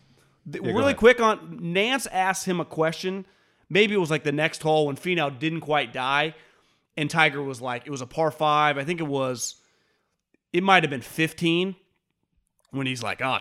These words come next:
Speaker 1: Tony hit, you know, driver nine iron onto the hole," and he, you can see how great of a ball striker he is. And then Nance tries to, like, just go big picture. He's like, "Tiger,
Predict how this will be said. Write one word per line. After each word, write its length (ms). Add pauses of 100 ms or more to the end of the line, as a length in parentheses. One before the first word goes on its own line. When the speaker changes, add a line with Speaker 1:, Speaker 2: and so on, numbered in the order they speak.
Speaker 1:
Tony 280
hit, 280
you 120
know, 80
driver 540
nine 320
iron 300
onto 260
the 100
hole," 300
and 140
he, 100
you 220
can 120
see 200
how 160
great 240
of 80
a 40
ball 220
striker 420
he 100
is. 140
And 80
then 160
Nance 320
tries 320
to, 80
like, 300
just 180
go 140
big 280
picture. 320
He's 120
like, 200
"Tiger, 420